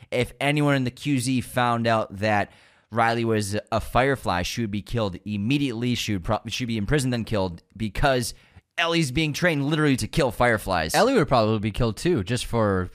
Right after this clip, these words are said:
Speaker 2: hanging out with her.
Speaker 1: Fraternizing
Speaker 2: Yeah,
Speaker 1: with her, yeah.
Speaker 2: absolutely.
Speaker 1: So that's
Speaker 2: Because
Speaker 1: how
Speaker 2: there's no
Speaker 1: seri-,
Speaker 2: way they would trust her after that.
Speaker 1: that's how serious the situation is between Fedra and the Fireflies.
Speaker 2: But also shows that rumors have spread about other Q Zs being taken over by Fireflies and liberated from the fascist, uh, oversight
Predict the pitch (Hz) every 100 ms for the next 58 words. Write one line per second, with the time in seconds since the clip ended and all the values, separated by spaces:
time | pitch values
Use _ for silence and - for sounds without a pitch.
0 | - 110 123 113 107 160 120 82 85 110
1 | 123 98 90 127 92 82 90 101 87 98
2 | 104 82 85 - _ - 147 202 156 147
3 | 160 160 151 143 107 - 143 - 95 87
4 | 90 87 90 _ 127 131 151 - 147 139
5 | 117 120 120 120 143 110 98 90 107 120
6 | 104 - 98 95 90 95 110 101 80 73
7 | 170 196 220 165 - 160 127 127 127 147
8 | 143 - 110 - - 123 110 101 101 113
9 | 110 - 107 92 101 92 107 101 95 104
10 | 95 98 90 82 85 85 92 80 - 87
11 | 82 80 - 92 90 87 80 90 123 113
12 | 95 87 87 87 104 92 87 87 85 -
13 | 87 90 - 87 - - - - 104 95
14 | - 92 90